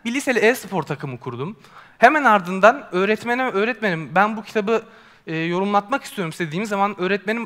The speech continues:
kitabımı yorumlamadı." Ben bir kitap öneri platformu kurdum. Her problemin üstüne gittim ve somut bir adım attım. Önemli olan aslında buydu. Somut bir adım atabilmekti. Ve ben her zaman yere düştüğümde babamın bir sözünü dinleyerek tekrar ayağa kalktım.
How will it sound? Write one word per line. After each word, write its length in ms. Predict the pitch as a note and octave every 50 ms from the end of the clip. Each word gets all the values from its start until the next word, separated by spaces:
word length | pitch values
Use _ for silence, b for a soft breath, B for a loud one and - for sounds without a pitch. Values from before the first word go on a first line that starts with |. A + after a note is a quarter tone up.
| - -
kitabımı 340 | - - G3 F#3 F3+ F3 D#3+
yorumlamadı." 560 | D#3 D3+ E3 F#3 G#3 A#3+ B3 A#3 C4+ C#4 C#4+ - - -
Ben 260 | A#3+ C4 B3+ A#3+ A3
bir 80 | B3+ -
kitap 260 | - - D4 D4 A#3+
öneri 220 | A#3+ A#3 C4 E4+
platformu 560 | - C4+ C4 G3+ F#3+ - - E3+ D3 C#3+ C#3
kurdum. 380 | - - C#3+ C3+ C#3 D3 F#3 - B B B B B B B B B
Her 240 | - C4 F4 F4+ -
problemin 300 | C#4+ B3 A3 A3+ G#3+ F#3+
üstüne 280 | - - - G#3+ A3
gittim 380 | G3+ F#3+ - - - F4+ E4 D4
ve 80 | C#4
somut 340 | C4+ - B3+ C#4 E4 E4+ -
bir 60 | C4
adım 200 | A3+ G3 F#3 F#3
attım. 340 | D3+ A#2+ - - - B2 A2 - _ b b b b b b b b
Önemli 320 | F#3+ G3+ A3+ A#3 B3+ D4+ F4
olan 220 | D4 A3 G3+ G3 F3+
aslında 460 | G3 G3 - - A#3+ C#4+ D#4+ C#4+ A3
buydu. 320 | A3+ G#3 E3 C#3 A#2 A2 - - _ _ -
Somut 340 | - - F#3+ A#3+ - - A3+
bir 60 | G3
adım 200 | E3+ F3 D#3+ F#3
atabilmekti. 680 | F#3+ - G#3 F3 F3+ F3 F3+ E3+ D3+ - - - F#3 C#4 B B B B B B B B B B B B B
Ve 100 | G#3 A3+
ben 180 | B3+ C#4 C#4+ B3
her 180 | C#4+ E4 F4
zaman 260 | D#4 C4 A#3+ A3+ G3+
yere 280 | F#3+ F#3 F#3 G3 B3 G#3+
düştüğümde 680 | G#3+ - - - - F3 E3+ F3 F3 F#3 B3 D4+ D#4 - b b b b b b b b b -
babamın 460 | F#3 G3+ A3+ A#3 B3+ D4+ D4+ C#4+ D4
bir 80 | D4
sözünü 480 | D4 - A#3 G#3+ F3+ F3 E3+ D#3+ D#3 D3
dinleyerek 680 | F#3 G3 G#3 G3+ F#3 F3 F3 A#3+ C#4 - - - - - _ _ _ _ _ -
tekrar 420 | B3+ B3 B3 - - D#3 D3 -
ayağa 260 | D3 D3 C#3+ D#3 F#3
kalktım. 440 | F#3 - E3 C3+ - - - G#2+